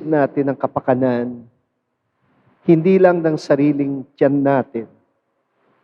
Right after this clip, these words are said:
kundi ang kapakanan ng bawat isa. Yan ang tinatawag nating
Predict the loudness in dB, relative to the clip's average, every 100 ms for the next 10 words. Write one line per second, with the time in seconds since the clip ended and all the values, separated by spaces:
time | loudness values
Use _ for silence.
0 | _ _ _ 2 2 4 4 4 0 -10
1 | -18 -18 -20 -20 _ -6 -6 -2 -2 0
2 | 0 0 -2 -2 -8 -6 -4 -2 -4 -6
3 | -12 -8 -6 -8 -10 _ _ _ _ _
4 | _ _ _ _ _ _ _ _ _ 2
5 | 4 4 0 2 2 2 4 4 4 0
6 | 0 0 -2 -4 -4